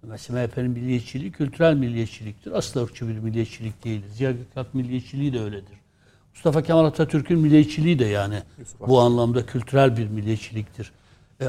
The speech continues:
Speaker 1: ama yani ırkçı bir milliyetçilik de var. Yani yabancı düşmanlığı üzerine oturtulmuş böyle.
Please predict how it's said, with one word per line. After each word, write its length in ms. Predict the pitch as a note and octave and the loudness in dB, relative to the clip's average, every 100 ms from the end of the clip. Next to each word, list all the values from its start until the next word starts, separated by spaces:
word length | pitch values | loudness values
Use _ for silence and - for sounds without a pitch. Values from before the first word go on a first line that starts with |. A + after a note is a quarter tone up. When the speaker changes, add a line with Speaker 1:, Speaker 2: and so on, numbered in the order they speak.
| - | 6
Speaker 1:
ama 200 | A#3 C#4 | 8 8
yani 280 | A3+ A3+ A3+ | 8 6 8
ırkçı 300 | G3+ - C#4+ | 8 10 12
bir 100 | C4+ | 12
milliyetçilik 680 | A#3+ G#3+ A3 - A#3 A3 - | 12 12 10 10 10 10 8
de 100 | A#2+ | 6
var. 200 | G#2 G#2+ | 4 2
Yani 280 | D3+ C#3+ | 2 4
yabancı 500 | C#3 C#3+ E3 D#3 F3+ | 8 10 10 10 6
düşmanlığı 600 | D3+ - - C#3+ C#3 C#3 C3 | 4 2 2 2 4 2 0
üzerine 340 | B2 A#2+ C3 | -2 -2 -4
oturtulmuş 840 | C3+ C3 C3+ A2+ A#2+ G#2+ A2 - | -6 -8 -8 -10 -10 -10 -12 -8
böyle. 360 | C#3 G#2+ C#3+ | -6 -4 -6